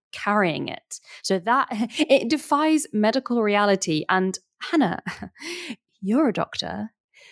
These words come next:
Could you please explain to me why a fetus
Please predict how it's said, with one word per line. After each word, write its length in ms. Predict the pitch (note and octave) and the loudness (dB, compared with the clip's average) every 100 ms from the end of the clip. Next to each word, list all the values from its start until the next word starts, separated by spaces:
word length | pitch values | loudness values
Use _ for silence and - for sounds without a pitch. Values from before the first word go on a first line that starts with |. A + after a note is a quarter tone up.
| _ - | _ -10
Could 200 | - F#4 | 0 0
you 100 | C5+ C5 | 0 2
please 240 | G4 F#4 | 6 6
explain 640 | D#4 - - - A3 G3+ G3 | 4 0 -2 0 2 4 2
to 140 | G3 | 0
me 240 | F3 E3+ F3 | 0 0 2
why 160 | F#3 | 2
a 100 | F#3+ | 2
fetus 680 | F#3 - F4+ F4+ F#3 F#3 - | 0 2 2 4 -2 0 -2